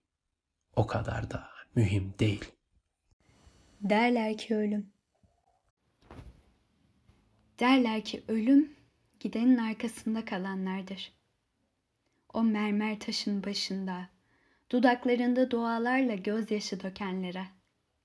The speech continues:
Speaker 2: Bu hayatla tüm alışverişini tamamlayıp bilinmez yolculuklara çıkanların, sevenlerinin göğsüne açılmış derin bir çukurdur aslında ölüm.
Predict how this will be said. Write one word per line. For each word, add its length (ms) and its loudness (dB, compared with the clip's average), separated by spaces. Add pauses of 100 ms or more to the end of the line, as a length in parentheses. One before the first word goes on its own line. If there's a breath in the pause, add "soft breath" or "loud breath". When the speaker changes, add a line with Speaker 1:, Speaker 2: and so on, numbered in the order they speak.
(840)
Speaker 2:
Bu 160 2
hayatla 480 0
tüm 260 6
alışverişini 840 0
tamamlayıp 800 -4 (500)
bilinmez 520 4
yolculuklara 680 -2
çıkanların, 800 -4 (540 soft breath)
sevenlerinin 680 8
göğsüne 560 4
açılmış 580 -6
derin 380 6
bir 40 -2
çukurdur 580 -8
aslında 520 -8
ölüm. 300 -8